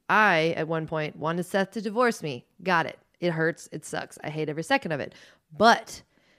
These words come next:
you have to tell your husband not what you think about what he does,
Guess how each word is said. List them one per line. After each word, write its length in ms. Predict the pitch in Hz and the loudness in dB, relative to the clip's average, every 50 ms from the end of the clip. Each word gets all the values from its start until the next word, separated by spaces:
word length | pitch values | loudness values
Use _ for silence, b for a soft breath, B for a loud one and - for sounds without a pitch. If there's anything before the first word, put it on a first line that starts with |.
| _ _ - | _ _ -12
you 220 | - 175 202 240 269 | -6 -2 2 4 6
have 220 | 262 233 233 - | 6 6 4 4
to 80 | 262 262 | 2 0
tell 240 | 262 254 202 190 | 2 2 2 4
your 140 | 180 180 180 | 4 4 4
husband 400 | 180 175 165 156 160 165 156 156 - _ _ _ - | 2 2 0 0 -2 -4 -4 -6 -8 _ _ _ -10
not 400 | 165 180 214 269 330 370 359 - | -8 0 4 8 8 8 8 8
what 120 | 254 226 | 6 4
you 120 | 220 214 196 | 4 2 0
think 240 | - 202 185 165 - | 0 -2 -4 -2 -2
about 220 | 165 170 160 - | 0 0 0 0
what 120 | 147 156 147 | 0 -2 -2
he 60 | 156 | -2
does, 400 | 151 165 175 175 175 175 175 - | 0 2 2 2 2 2 -2 -4